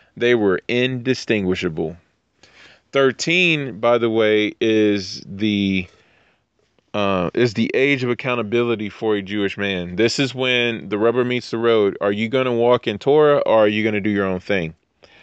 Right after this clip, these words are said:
Hence, this is the part where Jacob and Esau became distinguished. Up until that point, they were,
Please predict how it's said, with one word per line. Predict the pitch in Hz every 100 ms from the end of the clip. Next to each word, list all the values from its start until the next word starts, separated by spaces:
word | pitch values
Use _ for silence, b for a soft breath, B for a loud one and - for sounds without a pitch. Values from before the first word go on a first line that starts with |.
| b b b b
Hence, | - 135 127 - - - _ _ _ _ _ -
this | 104 107 123
is | 131 110
the | 110
part | - 117 113
where | 85 110 104 98
Jacob | 92 110 104 101
and | 101
Esau | 101 - 101 98
became | 101 95 98 95
distinguished. | 87 90 101 87 80 -
Up | - -
until | 127 131
that | 120 127 127
point, | - 156 170 - _ _ _ _ _ _ -
they | 113
were, | 110 107 101